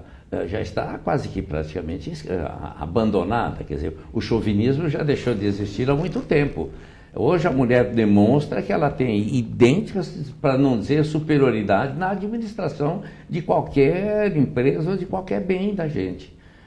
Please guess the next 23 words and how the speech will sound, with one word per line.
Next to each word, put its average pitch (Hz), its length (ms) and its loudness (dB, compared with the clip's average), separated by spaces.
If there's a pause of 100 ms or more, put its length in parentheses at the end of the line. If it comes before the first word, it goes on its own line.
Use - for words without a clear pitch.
De 104 100 -2
maneira, 104 320 2
a 120 60 4
gente 143 200 2
pode 127 220 0
verificar 107 460 -2
isso 110 180 -8
mesmo 196 300 -6
em 254 40 -4
casa. - 420 -8 (120)
É - 60 -10
aquela - 260 -6
história. 107 460 -4 (260)
Atrás 110 340 -2
de 120 60 -2
um 123 80 2
grande 107 320 2
homem 131 240 0
sempre 156 300 -4
existe 147 320 -2
uma 190 100 -6
grande 156 300 2
mulher. 95 480 -4